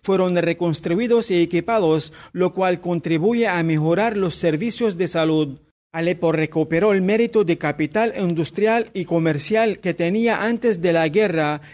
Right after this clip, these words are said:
y logró un crecimiento industrial notable a pesar de las difíciles circunstancias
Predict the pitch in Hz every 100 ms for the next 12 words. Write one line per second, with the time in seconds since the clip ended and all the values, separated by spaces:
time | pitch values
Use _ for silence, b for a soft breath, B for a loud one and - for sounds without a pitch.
0 | - 175 170 165 185 185 165 175 156 160
1 | 170 185 170 160 151 156 - 202 226 202
2 | 175 202 185 151 147 147 B - 175 180
3 | 165 180 160 165 156 147 147 233 214 226
4 | 226 - 185 - 165 147 214 220 170 151
5 | 156